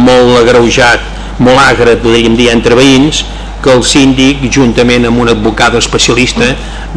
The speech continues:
va fer un servei de, d'intermediació per resoldre el problema, que no era estrictament municipal, però que tenia la suficient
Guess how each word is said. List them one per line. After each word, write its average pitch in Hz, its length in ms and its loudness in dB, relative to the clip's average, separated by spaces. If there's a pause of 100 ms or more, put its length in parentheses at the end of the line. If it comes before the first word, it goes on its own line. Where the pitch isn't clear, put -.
va 123 160 0
fer 123 220 2 (180)
un 120 80 2
servei 113 560 0
de, 107 640 -2
d'intermediació 110 960 -2 (640)
per 117 140 0
resoldre 110 420 -2
el 104 80 -8
problema, 101 460 -2 (180)
que 117 80 -2
no 113 160 2
era 117 160 2 (240)
estrictament 120 480 0
municipal, 117 480 0
però 120 160 0
que 127 160 0 (240)
tenia 131 400 0
la 127 80 0
suficient 113 640 -2